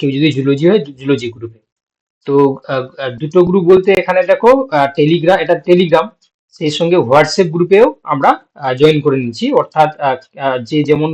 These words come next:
যার সাবজেক্ট, সে যদি, আহ, বটানি হয় তাহলে বটানি গ্রুপে, আর যদি জুলজি হয় তাহলে জুলজি গ্রুপে। এবার আমাদের যে রুটিন, যে রুটিন তোমরা already,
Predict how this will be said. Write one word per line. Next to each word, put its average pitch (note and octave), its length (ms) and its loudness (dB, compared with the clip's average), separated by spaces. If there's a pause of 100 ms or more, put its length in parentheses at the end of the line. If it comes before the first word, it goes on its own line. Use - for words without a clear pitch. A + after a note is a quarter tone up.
(400)
যার D3 280 0
সাবজেক্ট, D3 400 0 (460)
সে - 120 -12
যদি, C#3+ 280 2
আহ, D3 220 -6
বটানি D#3 320 0
হয় G3 220 0
তাহলে C#3 160 -2
বটানি D#3+ 320 -6
গ্রুপে, F3 320 2 (500)
আর B2+ 180 -8
যদি C3+ 260 -2 (460)
জুলজি C#3 440 -2
হয় B3 180 0
তাহলে E3+ 240 4
জুলজি A#2 300 -4
গ্রুপে। A2 300 -20 (720)
এবার F3+ 320 6 (280)
আমাদের D#3 380 4
যে E3+ 160 2
রুটিন, D#3 360 0 (300)
যে C3 200 -4
রুটিন D3+ 380 -2
তোমরা F3 260 4 (180)
already, D#3 340 2